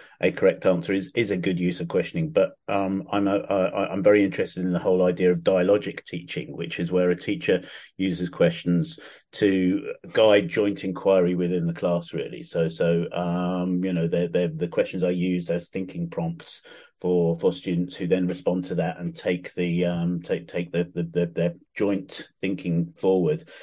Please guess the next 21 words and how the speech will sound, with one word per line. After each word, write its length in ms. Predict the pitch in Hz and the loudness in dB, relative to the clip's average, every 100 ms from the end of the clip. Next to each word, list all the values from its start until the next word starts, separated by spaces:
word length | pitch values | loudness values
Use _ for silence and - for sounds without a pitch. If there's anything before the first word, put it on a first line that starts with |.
| - - | -18 -4
thinking 320 | 92 87 82 | -4 -2 -4
together, 320 | - 87 87 | 0 0 2
it's 160 | 80 - | -2 -2
often 320 | 82 - 78 | -2 -2 -8
called. 360 | - 82 80 - | -2 -2 -2 0
So 160 | 85 | 0
there's 220 | 87 90 | 2 0
some, 180 | 101 98 | -2 -4
some 200 | 90 101 | -2 0
great 260 | 92 104 98 | 6 6 6
work 240 | 95 87 | 2 4
out 160 | 90 85 | 2 0
there. 160 | 85 | 2
Neil 240 | 85 95 90 | 2 2 2
Mercer, 520 | 92 92 90 - 80 - - - - | 4 2 2 -2 -4 -4 -20 -20 -8
uh, 260 | 85 87 87 | 0 2 2
who's 220 | 80 85 | 0 0
a, 200 | 85 82 80 | 2 2 2
who's 120 | 82 | 0
a 120 | 87 85 | -2 -2
Cambridge, 520 | - 98 90 82 - | 0 2 2 -2 -8